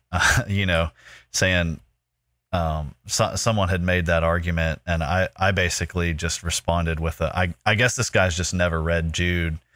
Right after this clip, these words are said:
You know, maybe the pages were stuck together or something." <laughs> Something.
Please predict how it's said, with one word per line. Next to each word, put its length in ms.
You 80
know, 180
maybe 300
the 100
pages 480
were 100
stuck 360
together 560
or 40
something." 500
<laughs> 720
Something. 540